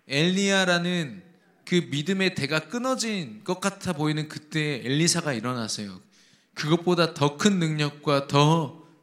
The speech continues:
큰 증거를 가지고 하나님의 살아계심을 선포합니다. 제자는 그런 의미거든요.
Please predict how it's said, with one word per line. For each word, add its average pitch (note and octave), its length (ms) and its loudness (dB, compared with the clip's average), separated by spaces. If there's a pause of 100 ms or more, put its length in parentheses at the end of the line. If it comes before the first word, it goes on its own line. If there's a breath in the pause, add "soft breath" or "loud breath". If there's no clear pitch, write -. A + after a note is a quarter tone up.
큰 G#3+ 200 2
증거를 D3 540 2
가지고 A2 380 -6
하나님의 D3+ 400 -4
살아계심을 C#3+ 600 -4
선포합니다. D#3 680 -10 (880)
제자는 C#3+ 460 0
그런 B2+ 260 -2
의미거든요. G#2 500 -8